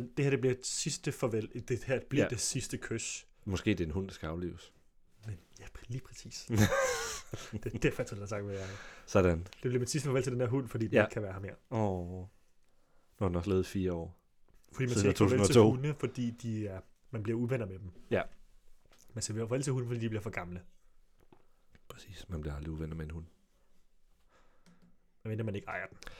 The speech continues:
Speaker 2: Jeg er me-, <laughs> ja, selvfølgelig, ja.
Speaker 1: Du
Speaker 2: Men
Speaker 1: mener
Speaker 2: nej.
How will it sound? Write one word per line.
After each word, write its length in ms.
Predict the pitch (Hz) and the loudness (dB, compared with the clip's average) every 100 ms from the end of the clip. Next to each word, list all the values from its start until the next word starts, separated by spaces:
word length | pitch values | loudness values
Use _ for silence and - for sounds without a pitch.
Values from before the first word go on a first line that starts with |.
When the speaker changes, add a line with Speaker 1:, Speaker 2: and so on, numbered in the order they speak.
| - - - | -18 -14 -2
Speaker 2:
Jeg 80 | 95 | 2
er 40 | |
me-, 580 | 98 98 95 - - - | 4 4 2 0 -6 -4
<laughs> 320 | - - - | -4 -6 -6
ja, 140 | 87 - - - - | -10 -12 -14 -20 -20
selvfølgelig, 380 | - 101 - - | -18 -16 -16 -16
ja. 60 | - - - _ - - _ - | -16 -20 -20 _ -20 -20 _ -18
Speaker 1:
Du 60 | - | -8
Speaker 2:
Men 80 | - | -6
Speaker 1:
mener 160 | 123 | -4
Speaker 2:
nej. 140 | 127 | -6